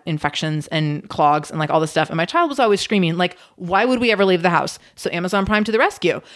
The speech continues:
So I'm getting everything off of Amazon, which is fantastic, except everything on Amazon comes with, like, thirty to three thousand thirty-three reviews.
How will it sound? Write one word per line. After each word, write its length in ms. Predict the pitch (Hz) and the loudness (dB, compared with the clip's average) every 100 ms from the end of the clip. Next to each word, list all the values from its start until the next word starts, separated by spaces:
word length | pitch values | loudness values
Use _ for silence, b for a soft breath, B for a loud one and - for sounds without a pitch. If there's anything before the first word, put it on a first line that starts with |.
| B | B
So 140 | - 226 | -2 0
I'm 80 | 226 | 2
getting 260 | 311 311 - | 0 0 0
everything 320 | 220 247 262 | 0 0 0
off 100 | 240 | 0
of 100 | 214 | 0
Amazon, 500 | 175 165 147 143 175 | -4 -4 -4 -6 -8
which 200 | - 185 | -4 -2
is 100 | 196 | -2
fantastic, 560 | - 180 214 233 - 165 | -2 -2 -2 -4 -4 -8
except 640 | - - - 170 - - - _ _ _ - | -10 -10 -4 -4 -4 -18 -20 _ _ _ -10
everything 280 | 185 185 214 | -4 -2 0
on 120 | 214 | 0
Amazon 460 | 196 170 165 160 160 B B B | 0 -2 0 0 0 B B B
comes 400 | - 180 165 156 | -2 0 0 -2
with, 300 | 175 160 - | -2 -2 0
like, 280 | 170 165 - B 185 B _ - | 2 2 0 B -20 B _ -16
thirty 640 | - - - 202 196 202 | -16 -20 0 2 2 0
to 340 | 202 - 180 165 | -4 0 0 0
three 420 | - 185 185 180 | -6 -2 -2 -2
thousand 480 | 180 160 165 160 156 | 0 0 0 -4 -2
thirty-three 680 | 175 160 151 208 214 180 170 | -2 -4 -8 -2 0 0 0
reviews. 680 | 175 160 151 - - - | -2 -2 -6 -6 -10 -18